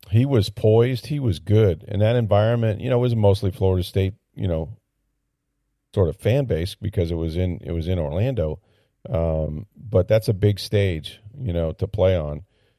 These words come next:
Uh, and he came through, and he did not disappoint. So, you know, Florida State, they're legit.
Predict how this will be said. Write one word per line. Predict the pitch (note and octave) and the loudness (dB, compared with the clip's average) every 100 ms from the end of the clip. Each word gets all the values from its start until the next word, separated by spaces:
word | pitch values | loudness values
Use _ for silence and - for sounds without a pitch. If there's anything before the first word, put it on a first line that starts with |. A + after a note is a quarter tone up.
| _ _ | _ _
Uh, | - D#2 D#2 - | -6 -4 -4 -4
and | E2 | -4
he | D#2+ A#2 | -2 -2
came | - E2+ | -2 -4
through, | D2+ G#2 F2+ | -2 0 0
and | D#2 | 0
he | G2 | 0
did | G#2 E2 | 0 -2
not | F2+ F2 | -2 -2
disappoint. | F#2 D#2+ G#2+ - E2+ D2+ _ _ _ _ _ _ | -4 -6 -6 -4 -2 -4 _ _ _ _ _ _
So, | - G2 E2 D#2+ D#2+ - _ _ _ - | -4 0 2 2 -4 -14 _ _ _ -2
you | F2 | -2
know, | |
Florida | - C3 D#3 C#3 | 0 2 4 4
State, | A2+ B2 B2 A2 _ - | 4 2 2 -2 _ -2
they're | G#2 B2 | 6 6
legit. | B2 A2+ G2+ G#2 G2 | 6 4 6 6 4